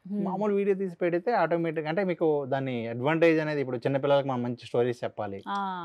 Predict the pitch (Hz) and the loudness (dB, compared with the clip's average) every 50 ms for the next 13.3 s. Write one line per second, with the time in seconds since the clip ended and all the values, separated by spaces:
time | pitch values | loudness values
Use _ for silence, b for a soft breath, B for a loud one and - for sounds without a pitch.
0 | 160 156 151 117 107 113 120 113 113 117 117 107 110 110 107 101 - - 240 262 | -10 -10 -10 -8 -4 -4 -4 -4 -2 -4 -4 -6 -6 -8 -8 -10 0 2 4 4
1 | 233 - - 226 220 214 214 208 - - 233 208 247 233 214 214 202 214 175 - | 4 2 0 0 0 0 -2 -2 -2 -2 -2 0 0 0 -2 0 -4 -4 0 4
2 | 156 147 - 185 165 160 139 123 - - 113 - 127 127 131 143 156 156 143 123 | 4 4 6 4 2 2 2 -2 -4 -6 -6 -4 -2 0 2 2 2 2 0 0
3 | - 139 135 143 143 135 131 127 127 123 127 123 123 120 117 - 131 120 113 110 | 0 0 2 2 4 4 4 4 2 2 2 2 0 0 -2 -4 -6 -4 -4 -4
4 | 113 117 117 120 117 117 113 113 110 120 127 160 165 151 - _ - - 107 - | -4 -4 -4 -4 -4 -4 -6 -8 -8 -8 -8 -8 -8 -8 -12 _ -10 -8 -6 -2
5 | 117 123 120 127 120 123 117 - 101 92 - - 104 101 98 92 87 - - - | -2 -2 -2 -2 -4 -4 -4 -4 -6 -10 -10 -12 -12 -12 -12 -12 -14 -16 -20 -20
6 | _ _ - 214 196 185 180 170 165 165 156 151 151 156 _ - - 214 208 196 | _ _ -12 -12 -10 -10 -12 -12 -14 -16 -18 -20 -20 -20 _ -6 -4 -4 -2 0
7 | 226 233 220 208 202 202 196 202 190 196 185 - 240 233 240 233 220 202 196 - | -2 -2 0 -2 -4 -4 -4 -2 -4 -4 -2 -4 -2 -2 -2 -2 -4 -4 -8 -8
8 | 202 196 185 185 180 180 175 175 160 _ - 196 175 160 151 147 143 143 135 139 | -10 -8 -8 -8 -8 -8 -10 -12 -12 _ -12 -12 -12 -12 -16 -18 -20 -20 -20 -18
9 | 156 165 180 170 160 - - 233 233 240 240 - 277 - _ - 359 370 359 - | -10 -6 -6 -6 -6 -4 -4 -2 -2 -2 0 -2 -4 -4 _ 2 2 2 2 2
10 | - - 330 311 302 302 302 285 269 254 240 233 - - _ _ _ _ - 240 | 2 4 4 6 6 6 4 2 2 0 0 -2 -2 -4 _ _ _ _ -6 -4
11 | 214 226 226 - 240 220 208 190 180 180 180 175 170 160 160 175 233 302 269 220 | -2 -2 -2 -2 -2 -4 -4 -6 -6 -8 -8 -8 -8 -8 -6 -8 -8 -6 -6 -6
12 | 196 190 185 185 180 180 175 175 190 269 403 _ _ _ _ _ _ _ _ _ | -6 -4 -6 -8 -10 -12 -14 -12 -12 -14 -14 _ _ _ _ _ _ _ _ _
13 | _ _ _ _ - 196 | _ _ _ _ -16 -16